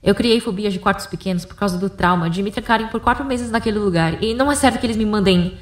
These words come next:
Ah, desculpe, estou indo rápido. Não é certo que eles me mandem para uma salinha como aquela duas vezes por semana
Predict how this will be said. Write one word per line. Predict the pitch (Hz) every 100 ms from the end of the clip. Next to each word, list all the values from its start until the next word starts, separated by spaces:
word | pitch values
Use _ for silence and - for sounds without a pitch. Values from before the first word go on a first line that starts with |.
| - -
Ah, | - -
desculpe, | - - 185 170
estou | 175 190
indo | 180
rápido. | 190 170 160 165 170 - - - - - - - - - - - -
Não | 185 226 269
é |
certo | 262 247 233 233
que | 196 220
eles | 202 202
me | 208
mandem | 202 208 190
para | 185 190
uma | 190
salinha | 190 180 185 190 180
como | 180 156
aquela | 156 208 190 185
duas | 208 269 262
vezes | 208 196 180
por | - -
semana | - 180 196 185 175